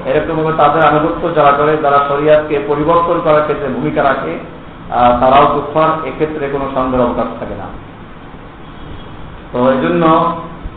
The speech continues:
আহ, যে আল্লাহ আইনের বিরুদ্ধে যারা চলে যায়,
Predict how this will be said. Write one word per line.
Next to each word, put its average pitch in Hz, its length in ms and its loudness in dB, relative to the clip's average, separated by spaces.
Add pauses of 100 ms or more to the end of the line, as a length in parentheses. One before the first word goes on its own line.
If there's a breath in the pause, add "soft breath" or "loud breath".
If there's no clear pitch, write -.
(540)
আহ, 113 260 0 (920)
যে 135 240 0 (120)
আল্লাহ 156 340 4
আইনের 160 300 4
বিরুদ্ধে 175 420 2
যারা 156 320 4
চলে 151 200 4
যায়, 104 180 -2